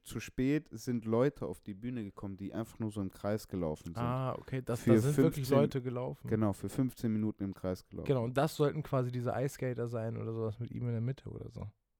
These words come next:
Speaker 1: I guess
Speaker 2: Und
Speaker 1: so.
Speaker 2: deswegen sah das wohl so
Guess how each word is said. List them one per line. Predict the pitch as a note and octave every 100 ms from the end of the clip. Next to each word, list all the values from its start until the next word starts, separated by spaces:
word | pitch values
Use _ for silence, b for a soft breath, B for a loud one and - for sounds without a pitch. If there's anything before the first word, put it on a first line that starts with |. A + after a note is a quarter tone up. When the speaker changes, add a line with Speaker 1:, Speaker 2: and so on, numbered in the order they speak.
| _ _ _ _ _ _ _ _ _
Speaker 1:
I | E2 E2
guess | F#2+ C3 B2
Speaker 2:
Und | D3
Speaker 1:
so. |
Speaker 2:
deswegen | A2 C#3+ D3
sah | B2+ B2+
das | D3+ D#3+ C#3
wohl | C3+ C#3 C#3+
so | C3 A#2+ B2+ C3+